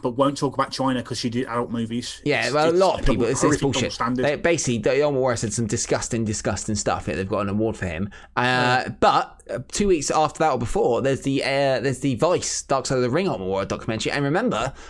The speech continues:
Speaker 2: Ultimate Warrior stuff is public domain as such because it's just stuff on his YouTube channel. They can just film the T V and play it, which is allowed. So they can show what the Ultimate Warrior said. So there'll be two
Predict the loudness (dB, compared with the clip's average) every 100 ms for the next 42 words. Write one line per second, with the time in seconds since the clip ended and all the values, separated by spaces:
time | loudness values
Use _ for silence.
0 | -2 0 2 4 4 4 2 0 2 2
1 | 0 -4 0 0 0 0 0 2 0 0
2 | 0 -2 -2 -4 -2 -2 -2 0 -2 0
3 | 0 0 -2 -2 -2 -2 -2 -2 -2 -2
4 | -2 -2 0 0 0 0 0 0 0 0
5 | -2 -2 0 0 0 -2 -4 -16 0 2
6 | 2 0 2 2 2 2 2 2 2 4
7 | 4 4 4 0 -2 -10 -2 0 0 0
8 | 2 4 2 -2